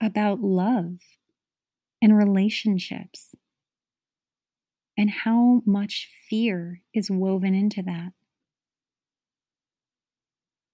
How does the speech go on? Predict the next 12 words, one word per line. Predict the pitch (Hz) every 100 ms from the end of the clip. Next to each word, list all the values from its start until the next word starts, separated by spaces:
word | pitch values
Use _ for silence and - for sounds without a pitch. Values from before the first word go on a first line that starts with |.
| -
And | 214
are | 220
we | 208 226
afraid | 254 - - 208 220 185 180 202 -
of | 208 180
being | - 202 190 190
seen | - - 208 208 226 240 247 _ _
or | 208 196
known | 196 185 185 202 180 170 180 _ -
by | 190 -
other | 202 190 185
people? | - 220 226 170 175